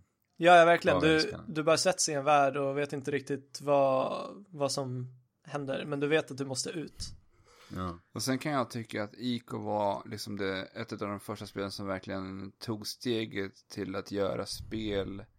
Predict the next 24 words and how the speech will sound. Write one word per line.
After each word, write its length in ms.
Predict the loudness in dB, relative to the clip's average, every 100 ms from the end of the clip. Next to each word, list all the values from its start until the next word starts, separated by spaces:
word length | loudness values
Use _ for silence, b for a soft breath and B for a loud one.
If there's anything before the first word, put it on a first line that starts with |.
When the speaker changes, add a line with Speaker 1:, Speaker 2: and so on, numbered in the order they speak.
| _ _ _ _ _
Speaker 3:
eller 160 | 0 0
att 80 | 0
spel 640 | -6 -6 0 4 4 2
Speaker 1:
Som 140 | 4 4 4
Speaker 3:
ska 80 | 2
Speaker 1:
konstform. 600 | 2 0 4 2 2 2
Speaker 3:
Ja, 260 | 4 6
att 100 | 4
det 280 | 2 2 2
kan 220 | 0 -4
betraktas 380 | -4 -4 -4 -6
som 140 | -6
konst, 480 | -8 -4 -4 -4 -6
för 80 | -6
att 140 | -6
innan 300 | -4 -4 -4
så 160 | -4 -2
var 240 | 2 4 4
det 60 |
liksom... 500 | 2 -2 -4 -6 -8 -14 _
Det 80 | -2
här 80 | 0
var 120 | -2
så 180 | -2